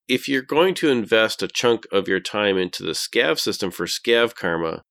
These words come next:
you're taking away from achieving goals on your P M C. Now, that could mean that your P M C is not necessarily the main part of your game. And maybe this wipe, some people say, "Hey,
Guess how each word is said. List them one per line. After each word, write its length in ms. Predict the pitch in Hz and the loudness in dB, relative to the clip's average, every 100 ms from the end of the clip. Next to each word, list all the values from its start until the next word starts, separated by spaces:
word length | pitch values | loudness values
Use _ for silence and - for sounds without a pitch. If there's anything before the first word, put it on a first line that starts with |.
| _ | _
you're 240 | 117 123 | 0 0
taking 580 | 113 - 151 160 165 147 | 0 0 0 2 0 2
away 480 | 117 101 110 104 95 | 2 6 6 6 4
from 240 | 87 107 | 0 -2
achieving 560 | 101 92 - 110 101 95 | -2 0 -2 0 0 -2
goals 400 | 90 90 95 92 | 0 2 2 0
on 80 | 95 | 0
your 140 | 90 | 0
P 200 | - 98 | 0 -2
M 120 | 87 | -2
C. 340 | 85 - 85 - | -2 0 -2 -2
Now, 260 | - 104 104 _ _ | -2 0 -2 _ _
that 220 | 135 - | -2 0
could 180 | - 123 | 0 2
mean 300 | 110 131 117 | 4 4 4
that 240 | 95 92 - | 4 2 0
your 180 | 117 113 | 0 0
P 240 | - 170 | 2 2
M 100 | 120 | 2
C 360 | - - 139 127 - | 0 0 2 2 2
is 300 | 101 95 107 | 0 0 -2
not 260 | 104 110 | 0 0
necessarily 520 | 101 104 - 110 107 | -2 -6 -4 0 2
the 140 | 95 92 | 2 0
main 600 | 90 95 104 101 101 92 | 0 2 2 4 0 -4
part 260 | - 95 92 | -2 -2 0
of 120 | 90 | -2
your 120 | 95 87 | -2 0
game. 360 | 101 123 82 - | 2 2 0 -4
And 200 | 90 90 _ _ | -6 -6 _ _
maybe 360 | - 98 110 113 | 0 0 2 0
this 240 | 117 - | 0 0
wipe, 340 | 110 123 - - | 2 2 0 0
some 220 | 120 123 | 2 2
people 320 | 135 131 117 | -4 -2 -2
say, 200 | - 117 | 4 4
"Hey, 280 | 113 131 | 6 4